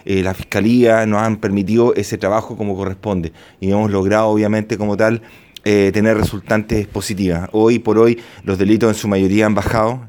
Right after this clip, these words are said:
Hemos tenido situaciones que no hay que ser, obviamente, ciego para no darse cuenta.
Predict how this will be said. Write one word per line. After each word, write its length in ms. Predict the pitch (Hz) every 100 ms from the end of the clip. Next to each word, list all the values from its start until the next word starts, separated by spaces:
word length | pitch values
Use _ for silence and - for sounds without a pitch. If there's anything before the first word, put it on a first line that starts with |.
| -
Hemos 220 | 110 113
tenido 380 | 113 107 107 110
situaciones 500 | - 104 101 113 107
que 120 | -
no 80 | 101
hay 80 | 104
que 100 | 107
ser, 260 | - 110 -
obviamente, 640 | 104 104 104 98 107 95 - - -
ciego 380 | - - 120 117
para 140 | 107
no 80 | 104
darse 240 | 101 -
cuenta. 420 | 95 90 85 107